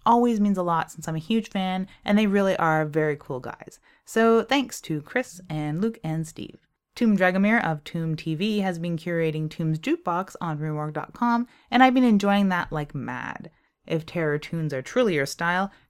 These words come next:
creep my pals Patron Saint of Plagues, who do the intro music for Dead Air, or check out the new release from Black Claw from the West Coast with their super dark dirges.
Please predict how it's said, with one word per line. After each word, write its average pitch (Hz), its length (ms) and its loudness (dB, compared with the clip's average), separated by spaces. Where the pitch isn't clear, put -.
creep - 340 -2
my 196 360 0
pals 190 400 -2
Patron 196 320 -4
Saint 160 160 -4
of 147 80 -6
Plagues, 196 400 -2
who 240 180 2
do 208 160 2
the 170 160 -4
intro 214 240 0
music 170 320 -4
for 143 120 -8
Dead 143 240 -4
Air, 202 320 -2
or 226 180 8
check 226 220 0
out - 80 -2
the 170 80 -2
new 170 160 -2
release 165 320 -2
from 139 300 -6
Black 160 280 -2
Claw 226 400 2
from 196 200 -6
the 139 100 -4
West 160 340 -4
Coast 226 420 -4
with 165 120 -4
their 131 160 -6
super 170 420 -6
dark 139 340 -6
dirges. 127 540 -8